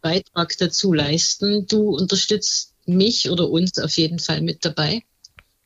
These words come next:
Und das ist auch das gewesen, man muss ganz ehrlich sagen, Dezember einundzwanzig, das muss in die Öffentlichkeit. Ich kann das nicht runterschlucken, ich kann das nicht,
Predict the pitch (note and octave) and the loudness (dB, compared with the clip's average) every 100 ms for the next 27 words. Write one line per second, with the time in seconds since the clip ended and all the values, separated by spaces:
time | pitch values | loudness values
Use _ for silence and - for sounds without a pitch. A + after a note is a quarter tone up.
0 | _ _ _ _ _ _ _ _ _ D#3+ | _ _ _ _ _ _ _ _ _ -2
1 | E3+ E3+ - E3+ - D3+ - B2+ D#3 - | 0 0 0 0 0 -4 -4 -2 -2 -2
2 | F3+ D#3 E3+ - F#3 D3+ - D3+ D#3+ E3+ | 0 0 0 0 -2 -4 -4 0 2 2
3 | - - D#3 - D#3+ D#3+ C#3+ C#3+ E3+ F3 | 0 0 0 0 0 0 -2 -2 0 0
4 | D#3+ - D3 E3 D#3 C3 C#3+ E3+ - B2 | 0 0 0 0 -4 -4 -4 -2 -4 -4
5 | C#3 - _ _ - - - _ _ _ | -8 -10 _ _ -6 -4 -4 _ _ _
6 | _ _ _ D3+ - E3+ F#3 G3 E3 - | _ _ _ -4 0 0 0 0 0 -2
7 | - G3+ E3+ - E3 D3 D3+ - C#3 F3+ | -6 -6 -4 -2 -2 -2 -4 -4 -2 -2
8 | F#3 _ _ - - D3 - - G3 - | -2 _ _ -6 -4 -2 -4 -4 -2 0
9 | A3 - D3 D3+ C#3+ - - D3+ F3+ - | -2 -2 -2 0 -2 -2 -2 -2 -2 -6
10 | - - D3+ - F3 F#3 - | -12 -8 -4 0 2 2 0